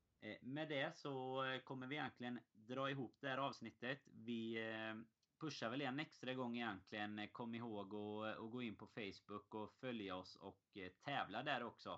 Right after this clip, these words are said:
För, eh, trots att vi inte kan leverera någon tipstävling så kan ni givetvis ha chansen att vinna en snygg t-shirt från Sam Dodds ändå.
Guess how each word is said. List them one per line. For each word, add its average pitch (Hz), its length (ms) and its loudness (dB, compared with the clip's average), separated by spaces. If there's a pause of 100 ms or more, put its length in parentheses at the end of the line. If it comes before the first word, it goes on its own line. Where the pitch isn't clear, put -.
För, 104 380 -4
eh, 101 400 -4
trots 113 320 -10
att - 120 -10
vi 120 60 -6
inte 110 140 -8
kan 107 240 -4
leverera 107 420 -2
någon 107 160 -4
tipstävling 90 640 -8
så - 100 -18
kan 101 140 -8
ni 101 60 -4
givetvis 98 480 -6
ha 95 60 -6
chansen 98 400 -6
att 98 60 -8
vinna 98 340 -4 (480)
en 104 120 -8
snygg 117 300 -4
t-shirt 104 340 -6
från 104 180 -6
Sam 95 340 -4
Dodds 95 260 -6
ändå. 107 440 -2